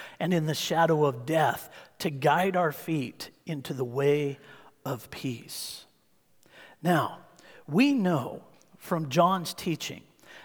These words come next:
that Jesus was gonna bring light into the world, that the darkness would not overcome him. You saw a lot of that in the pictures that Jim put up just a few minutes ago. Darkness could not overcome the glory of God.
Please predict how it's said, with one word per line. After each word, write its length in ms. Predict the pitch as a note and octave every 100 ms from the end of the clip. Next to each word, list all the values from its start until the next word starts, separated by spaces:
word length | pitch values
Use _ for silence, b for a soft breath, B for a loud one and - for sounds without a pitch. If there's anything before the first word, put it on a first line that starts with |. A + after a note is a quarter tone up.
| -
that 200 | F3+ C#3
Jesus 480 | F3 C4 A#3+ G3 F3
was 160 | D3+
gonna 200 | G3 E3
bring 320 | C#3+ D#3+ D3+
light 680 | C3 C3+ D3+ B2+ A#2+ - - - _
into 280 | E3+ D#3 E3
the 100 | C3+
world, 460 | B2 C#3+ A#2 - - b b b b -
that 140 | D3
the 100 | E3+
darkness 600 | C#3+ A3 A#3 G#3 E3+ -
would 160 | E3 D#3
not 240 | F3 F3+
overcome 600 | E3+ D#3+ D#3+ - F#3+ F#3
him. 400 | C3+ C#3+ A#2+ - - B B B B
You 200 | D#3+ A#3
saw 400 | - B3+ A#3+ F#3+
a 20 |
lot 380 | D3+ D3+ F3+ A#3
of 160 | D#3+ C3+
that 240 | D#3 D#3
in 100 | D3
the 100 | C#3+
pictures 600 | - - C#4+ - D3+ C#3 -
that 220 | D3 C#3
Jim 300 | C3+ G#3+ G#3+
put 160 | F3+ D#3
up 180 | D3+
just 240 | D#3 E3 -
a 60 |
few 200 | - F3+
minutes 340 | D3+ G3 G#3 E3+
ago. 280 | C#3 C3 B B B D#3
Darkness 600 | F3+ A3 B3 F#3 D3 -
could 200 | - D3
not 240 | E3+ F3+
overcome 540 | G3 F#3 F#3 G3+ G#3+ F3
the 80 |
glory 400 | C#3+ D#3+ G3 F#3
of 140 | D#3 C#3
God. 400 | F3+ G#3 B2+